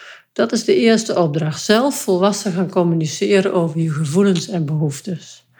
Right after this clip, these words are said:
Vervolgens nodig je daarmee de ander uit. Dat geeft een verdieping in de relatie.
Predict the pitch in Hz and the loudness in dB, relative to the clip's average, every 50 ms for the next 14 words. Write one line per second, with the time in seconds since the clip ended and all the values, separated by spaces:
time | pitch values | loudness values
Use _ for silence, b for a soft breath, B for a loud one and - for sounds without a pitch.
0 | B B B B B B B B B B B B B B B - 226 180 220 240 | B B B B B B B B B B B B B B B -4 -2 2 2 4
1 | 247 240 208 196 185 - 185 196 214 226 233 226 226 - 202 180 170 180 185 185 | 4 4 2 0 0 2 4 4 4 4 4 2 0 0 0 0 2 2 2 4
2 | 180 180 175 175 160 165 - - 165 165 156 156 160 - 165 156 143 143 135 135 | 4 4 4 4 2 2 0 0 0 0 0 0 -2 -2 -4 -4 -4 -4 -6 -8
3 | - - - _ _ _ _ _ _ _ _ _ _ _ _ - 185 170 - - | -10 -18 -20 _ _ _ _ _ _ _ _ _ _ _ _ -8 -8 -6 -2 0
4 | 208 190 190 - 190 156 160 170 156 214 226 220 226 190 180 180 175 170 165 170 | 0 0 0 0 0 0 0 2 4 4 4 4 4 2 4 4 2 2 0 0
5 | 165 156 151 143 139 139 139 139 135 - - 143 139 135 135 - | 0 0 0 0 0 -2 -2 -4 -6 -8 -6 -6 -6 -6 -6 -10